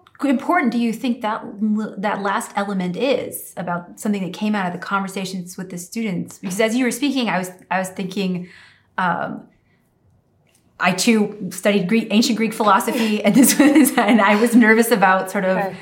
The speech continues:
Speaker 1: how much I could put distance between myself and the books and be able to see them afresh. But I found I didn't actually have to work all that hard at it, thankfully, because I came in and everyone's talking about this new, this new book that they read, right? Like, they,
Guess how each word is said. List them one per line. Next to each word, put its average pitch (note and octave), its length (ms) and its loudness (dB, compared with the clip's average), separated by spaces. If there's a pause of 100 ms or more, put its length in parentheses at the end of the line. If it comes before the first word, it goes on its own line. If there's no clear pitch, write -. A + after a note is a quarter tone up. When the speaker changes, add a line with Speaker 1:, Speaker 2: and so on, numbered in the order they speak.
(120)
Speaker 1:
how G3+ 200 4
much G3 260 2
I F#3 120 -2
could F3+ 280 -6
put G#3 220 -8
distance G3 420 -6
between A#3+ 300 -2
myself B3+ 400 -2
and G#3+ 120 0
the G3+ 60 -2
books G3+ 220 -8
and F3+ 80 -8
be F3+ 120 -6
able F#3 140 -6
to F3+ 80 -8
see F3+ 240 -6
them F#3+ 180 -4
afresh. G3 400 -2 (340)
But G#3+ 100 4
I G#3+ 80 6
found A#3+ 200 2
I C4 80 4
didn't B3+ 180 0
actually C4 220 0
have A3 80 -6
to G3+ 80 -4
work F3+ 400 -4
all F#3 140 2
that F3 180 -2
hard B3+ 240 0
at E3+ 140 -4
it, F3 120 -10
thankfully, F3 440 -6
because F#3 580 -2 (400)
I - 320 -2 (160)
came G#3 220 0
in B3+ 140 2
and F3+ 120 2
everyone's G3 480 -4
talking F#3+ 420 -4
about E3+ 280 -2
this F3+ 180 -8
new, F#3 380 -4
this - 160 -14
new G3 300 -4
book F#3 220 -6
that - 120 -20
they F3+ 160 -8
read, F3+ 340 -10
right? F#3 180 -10
Like, F#3 140 -16
they, G3 240 -12